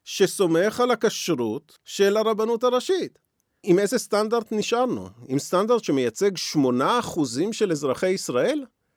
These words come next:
אז איך זה סטנדרט? זה סטנדרט של אף אחד. בשביל שמשהו יהיה סטנדרט, צריך שיהיה לו איזושהי קבוצה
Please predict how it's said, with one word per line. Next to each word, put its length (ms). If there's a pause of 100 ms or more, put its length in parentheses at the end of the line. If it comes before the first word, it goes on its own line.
(140)
אז 160
איך 140
זה 140
סטנדרט? 680 (1160)
זה 120
סטנדרט 400
של 160
אף 160
אחד. 360
בשביל 300
שמשהו 460
יהיה 160
סטנדרט, 580
צריך 340
שיהיה 340
לו 320 (440)
איזושהי 440
קבוצה 400